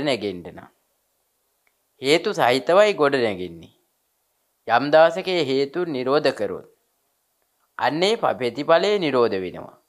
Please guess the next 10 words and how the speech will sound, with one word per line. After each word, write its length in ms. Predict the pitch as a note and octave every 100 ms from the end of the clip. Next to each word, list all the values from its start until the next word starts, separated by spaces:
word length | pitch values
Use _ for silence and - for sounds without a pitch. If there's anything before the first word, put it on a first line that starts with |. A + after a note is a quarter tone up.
| _ _ _ _ _ _ _ _ _ _ _ _ -
එහෙනම් 320 | B2 G3 A3 A#2
බලන්න 360 | A#2 C3 C#3+
ඕනේ. 220 | E3 G#3 - _ _ _ _ _ _ _ _ _ _ _ _ _ _ _ -
අපි 220 | A#2+ C#3 F3
මේ 220 | F3+ D3
වෛ-, 220 | A#2+ A2+ A#2 A2+ F2
වෛරසය 500 | A#2 C#3 D#3 D#3 C3 A2+ F2+
කියන්නේ. 480 | G2 - F2 F2+ _ _ _ _ _ _ _ _ _ _ _ _ _ _ -
එහෙනම් 340 | B2 E3+ E3
වෛරය, 420 | A#2 B2 C#3 D#3